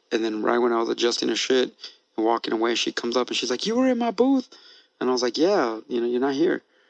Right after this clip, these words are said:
And she ran to the production office. So I followed her. And she was like, you know, I gave her, like, five second head start. And then, you know, I walk in the door five seconds later and she's, like, yelling,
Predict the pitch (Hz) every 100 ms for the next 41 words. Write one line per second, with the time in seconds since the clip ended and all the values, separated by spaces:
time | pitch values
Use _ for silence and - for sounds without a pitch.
0 | _ _ - 113 - 110 110 117 123 120
1 | 110 127 117 117 120 - 120 - - -
2 | - - - _ - - 113 - - 64
3 | - 55 - _ _ _ _ - - 127
4 | 120 120 - - 110 107 127 123 117 113
5 | - 110 - - - 339 - - - 58
6 | - _ _ _ _ - 113 113 110 107
7 | 104 110 - 117 107 104 110 101 - 98
8 | 92 120 - - 123 120 117 - 107 104
9 | 117 110 110